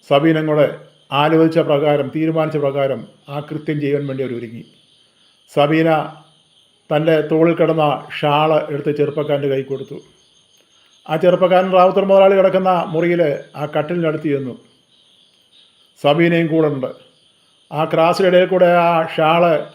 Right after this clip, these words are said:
അദ്ദേഹത്തിൻ്റെ കഴുത്തിലിട്ട് വരിഞ്ഞ് മുറുക്കി.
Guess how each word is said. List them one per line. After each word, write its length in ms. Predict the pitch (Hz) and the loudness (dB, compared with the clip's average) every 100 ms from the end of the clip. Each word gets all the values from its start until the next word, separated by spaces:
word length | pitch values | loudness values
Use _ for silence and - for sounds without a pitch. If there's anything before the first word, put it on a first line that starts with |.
| - _ 139 | -20 _ -6
അദ്ദേഹത്തിൻ്റെ 360 | 156 165 165 160 | -2 0 0 0
കഴുത്തിലിട്ട് 500 | 156 160 175 147 156 135 - - | 0 0 -2 -2 0 0 -2 -6
വരിഞ്ഞ് 380 | 139 143 156 147 - 127 | -2 0 0 0 -2 -8
മുറുക്കി. 340 | 135 139 131 | -8 -8 -10